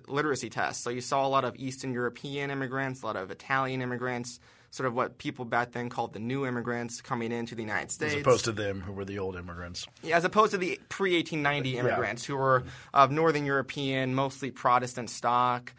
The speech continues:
Speaker 1: a lot of Germans, uh, Swedes, English, Scots, et cetera, being replaced by Italians, Eastern Europeans, Jews, Poles, Southern Germans, Hungarians, uh, Greeks, you know,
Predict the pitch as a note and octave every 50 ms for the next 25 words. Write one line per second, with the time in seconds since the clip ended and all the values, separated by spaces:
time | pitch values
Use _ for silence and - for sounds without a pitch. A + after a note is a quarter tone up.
0 | - - - - - A#2+ B2 C3 B2 A#2+ B2 A#2+ A#2+ C3 C3 B2 B2 B2 B2 B2
1 | B2 A2+ B2 B2+ A#2 A2 G#2+ A2 - - - C3 C3+ C3 B2+ B2 B2 - - B2
2 | B2 A#2 A#2+ A#2 - - - - B2 B2 A#2 A#2+ - G2 - - E3+ E3 E3 -
3 | C#3 B2+ B2+ F3 F3 D#3+ D3+ C#3+ - - D#3 D3 D3 C#3 C#3+ - - B2 B2 B2
4 | A#2+ A#2+ A#2+ A#2 A2+ A2+ - - - - - - - - B2+ - E3 D3 C#3+ D3
5 | D3 C#3+ C#3+ C#3 C3 C3+ C3+ C3 - C3+ B2 A#2+ - - - E3+ D#3+ D#3 D3+ D3
6 | C#3+ C3+ A#2+ A2 - - C3 C3 C3 C3 B2+ B2 A2+ - - - C#3+ C3 C3 C3
7 | B2+ B2+ A#2+ A#2 - - D3+ C#3+ C3 C3+ B2+ B2 A#2 B2 B2+ B2 B2 B2 A#2+ B2
8 | A#2+ A2+ B2 A#2+ A#2 A2+ B2+ B2 B2 A#2+ A#2+ A#2+ A#2 A#2 A2+ A2+ A2+ - - -
9 | - - - - - - B2 B2 A#2 A2+ - - - _ _ _ _ _ _ -
10 | C3 B2+ B2+ B2 A#2 - - D3+ C#3 B2 A#2 A#2 A2 G#2 - -